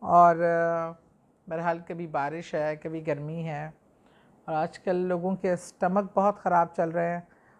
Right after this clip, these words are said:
उसका भी ख्याल रखें और, अ, अपने घर वालों का और अपना भी ख्याल सबसे पहले रखें और ख़ुद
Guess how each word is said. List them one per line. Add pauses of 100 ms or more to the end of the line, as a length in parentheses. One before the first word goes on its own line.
(140)
उसका
भी
ख्याल (200)
रखें (760)
और,
अ, (460)
अपने
घर
वालों
का
और
अपना
भी
ख्याल
सबसे
पहले
रखें (600)
और
ख़ुद